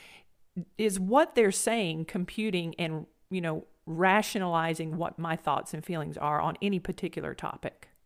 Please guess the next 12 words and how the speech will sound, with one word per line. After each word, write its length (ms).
So 240
it's 180
important. 840
Um, 440
I 80
think 400
that 260
aside 580
from 200
just 240
the 80
simple 520